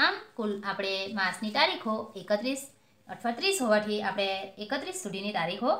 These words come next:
લખીશું. ત્યારબાદ આ તરફ આપણે અહીં માસના નામ લખીશું. તો પ્રથમ ખાનામાં આપણે ત્રણ માસ લખીશું. પ્રથમ છે જાન્યુઆરી,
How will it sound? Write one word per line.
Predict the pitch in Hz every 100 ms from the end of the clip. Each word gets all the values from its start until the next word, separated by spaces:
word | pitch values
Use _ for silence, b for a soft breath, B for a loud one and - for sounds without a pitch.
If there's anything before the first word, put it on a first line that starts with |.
| - 226
લખીશું. | 220 190 175 165 160 - b b -
ત્યારબાદ | 320 339 339 339 -
આ | 190
તરફ | 196 247 254 - - -
આપણે | 185 196 190 190 190
અહીં | 202 202 196 190 - - 196
માસના | 180 220 226
નામ | 233
લખીશું. | 240 254 247 370 - - b b -
તો | 226
પ્રથમ | 240 240 392 427
ખાનામાં | 330 330 339 330
આપણે | 208 202 202
ત્રણ | 214 240
માસ | 262 269
લખીશું. | 262 285 302 427 - - _ _ _ - _ _ _ _ _ _ _ _ _ _ _ _ _ _ -
પ્રથમ | 202 214 208
છે | 214 196 190 180
જાન્યુઆરી, | 180 185 208 220 381